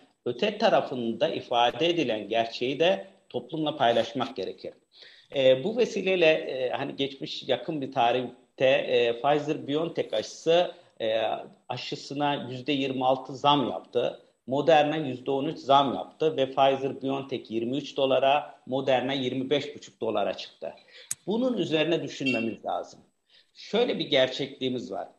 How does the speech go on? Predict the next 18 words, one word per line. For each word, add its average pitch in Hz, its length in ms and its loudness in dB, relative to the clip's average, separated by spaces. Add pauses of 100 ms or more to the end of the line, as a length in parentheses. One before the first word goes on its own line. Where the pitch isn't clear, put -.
(380)
Pfizer-BioNTech 190 960 2 (160)
iki - 260 -6
buçuk - 320 -10
milyar, 113 480 0 (320)
Moderna 170 760 2
beş 190 280 0
nokta 139 280 -4
yedi 127 320 -2
milyar 110 520 -4
dolar 120 400 2
aşı 131 260 -6
üretiminde 120 840 2 (240)
kamusal 147 560 0
destek - 460 -4
sağladı. - 680 -10 (440)
Yani 160 460 0 (140)
kamudan 165 480 4
aldı 98 480 -2